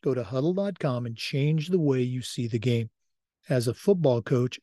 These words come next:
I used Hudl for years, but when I became an athletic director, I made sure our school was a Hudl school, and our coaches just loved the tools that Hudl provided that allowed them to coach our kids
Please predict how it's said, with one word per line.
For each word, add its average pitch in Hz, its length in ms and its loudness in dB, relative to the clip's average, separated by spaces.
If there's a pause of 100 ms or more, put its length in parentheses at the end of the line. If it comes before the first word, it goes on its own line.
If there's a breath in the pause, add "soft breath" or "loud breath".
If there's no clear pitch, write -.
I 208 100 0
used 156 300 2
Hudl 139 380 0
for 151 200 0
years, 143 800 4
but 131 120 0
when 143 200 2
I 147 80 4
became 131 340 0
an 120 80 0
athletic 135 440 0
director, 123 480 0
I 123 40 -4
made 135 280 -2
sure 151 320 -2
our 220 200 -2
school 160 380 0 (380 soft breath)
was 147 160 4
a 139 160 4 (120)
Hudl 131 380 2
school, 113 480 -2
and 120 80 -2
our 120 80 -6
coaches 135 480 2
just 127 260 -2
loved 135 480 4
the 120 160 -6
tools 185 560 2 (400 loud breath)
that 139 120 -6
Hudl 240 400 2
provided 123 560 -2 (360 soft breath)
that 131 140 -2
allowed 156 320 2
them 151 160 2
to 123 80 0
coach 139 360 -2
our 135 160 0
kids 123 520 -6